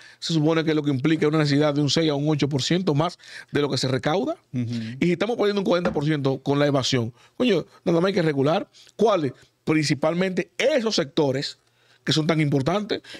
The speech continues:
Speaker 1: y que manejan tanto volumen de dinero y capital.
Speaker 2: Claro, mira, y este, este asunto que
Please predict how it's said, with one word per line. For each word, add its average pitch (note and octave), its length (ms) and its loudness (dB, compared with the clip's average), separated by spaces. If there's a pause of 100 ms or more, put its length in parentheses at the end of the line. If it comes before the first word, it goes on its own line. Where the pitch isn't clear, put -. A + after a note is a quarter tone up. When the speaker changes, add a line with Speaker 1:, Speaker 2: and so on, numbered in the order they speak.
Speaker 1:
y D#3+ 80 -2
que D#3 100 -2
manejan D3 460 0
tanto F3 340 0
volumen B2+ 360 4
de B2 80 2
dinero A#2+ 280 -4
y C#3 40 -8
capital. - 360 -14 (640)
Speaker 2:
Claro, B2 300 2
mira, A#2+ 340 2
y C3+ 180 2
este, D#3 340 0
este D#3 120 -2
asunto F3+ 380 -2
que A#2 580 2